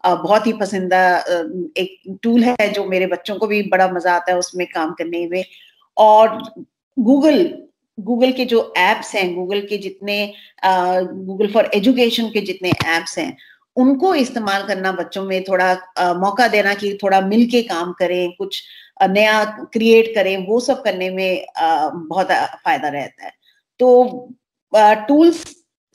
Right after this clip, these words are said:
ही सिर्फ नहीं, लेकिन tools को किस तरह इस्तेमाल करना है, वो बदल रहा है time।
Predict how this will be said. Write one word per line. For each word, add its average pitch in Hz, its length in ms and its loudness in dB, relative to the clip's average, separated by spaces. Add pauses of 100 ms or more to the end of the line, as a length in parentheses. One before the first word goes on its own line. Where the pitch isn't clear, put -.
ही 311 160 6
सिर्फ 277 300 0
नहीं, 262 260 -4
लेकिन 240 260 -4
tools 233 300 -10
को 262 120 -6
किस 233 220 -12
तरह 226 140 -4
इस्तेमाल 196 500 -4
करना 240 260 0
है, 220 240 0
वो 214 160 4
बदल 233 340 4
रहा 226 240 4
है 233 180 2
time। 202 340 0